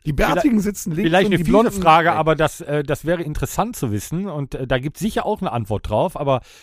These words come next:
Speaker 2: da bin ich, äh, zu wenig, äh, Fahrkartenkontrolleur. Müssen siamesische Zwillinge zwei Eintritts- oder Fahrkarten kaufen?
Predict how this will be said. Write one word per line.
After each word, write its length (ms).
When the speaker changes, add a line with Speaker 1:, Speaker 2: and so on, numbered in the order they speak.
Speaker 2:
da 120
bin 200
ich, 220
äh, 160
zu 200
wenig, 360
äh, 100
Fahrkartenkontrolleur. 1120
Müssen 340
siamesische 580
Zwillinge 480
zwei 400
Eintritts- 400
oder 140
Fahrkarten 580
kaufen? 440